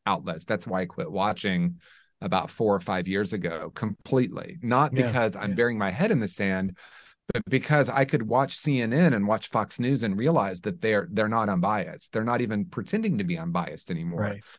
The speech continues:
Speaker 2: right.
Speaker 1: And so in order for us to unplug from that, because, you know, I have a group of friends who say, "Well, that news station is biased." "Not ours, though. They're telling the truth."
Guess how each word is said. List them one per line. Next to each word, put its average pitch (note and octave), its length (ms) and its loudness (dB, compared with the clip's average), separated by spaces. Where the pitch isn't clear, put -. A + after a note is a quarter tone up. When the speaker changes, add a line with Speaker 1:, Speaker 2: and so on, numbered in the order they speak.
Speaker 2:
right. G2+ 160 -2
Speaker 1:
And B2 100 0
so B2+ 260 4
in B2 180 0
order F3+ 260 6
for C#3 160 2
us C3+ 280 0
to B2+ 100 -4
unplug C3+ 680 0
from F#2+ 260 -2
that, E2+ 340 -6
because, B2+ 540 2
you F3+ 100 2
know, A2+ 300 0
I A2+ 140 0
have A2+ 160 0
a - 20 0
group G2 240 -4
of G2 100 0
friends G2 300 -2
who G2 80 -2
say, F#2 220 -2
"Well, F#2 380 -4
that B2 340 2
news A#2 280 -2
station F2+ 380 -2
is E2+ 160 -6
biased." A2+ 580 0
"Not G#2 260 4
ours, A#3 420 8
though. B2+ 340 8
They're B2+ 180 6
telling A#2 340 0
the G#2+ 60 0
truth." F2+ 380 -2